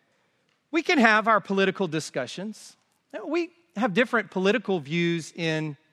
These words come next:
this congregation. You know, one of the things that struck me, and I've, I've shared this with some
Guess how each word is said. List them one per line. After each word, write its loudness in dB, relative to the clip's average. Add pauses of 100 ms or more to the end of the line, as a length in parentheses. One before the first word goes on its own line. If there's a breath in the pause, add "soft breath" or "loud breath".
(480)
this -2 (260)
congregation. 0
You -4
know, -2
one 0
of -2
the -6
things -2
that -4
struck -2
me, -2
and 2
I've, -2
I've -2
shared 0
this -6
with -10
some -2